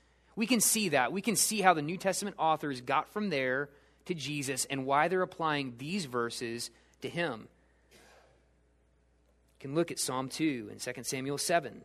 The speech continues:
and Psalm forty-five, and then we'll look at Psalm a hundred and ten in just a minute. And scholars are like, "Okay, we could see that." But Psalm a hundred and two is talking about God.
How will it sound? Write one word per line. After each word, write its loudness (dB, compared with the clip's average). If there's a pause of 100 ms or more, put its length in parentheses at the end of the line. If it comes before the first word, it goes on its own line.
and -16
Psalm -6
forty-five, -2
and -6
then -4
we'll -4
look -4
at -8
Psalm 2
a 0
hundred -2
and -8
ten -2
in -6
just -4
a -2
minute. -6 (460)
And -8
scholars 4
are 0
like, 2
"Okay, 4
we -4
could -10
see -2
that." 0 (1800)
But -6
Psalm 4
a 4
hundred 0
and -4
two -2 (880)
is -4
talking 0
about 2 (500)
God. 0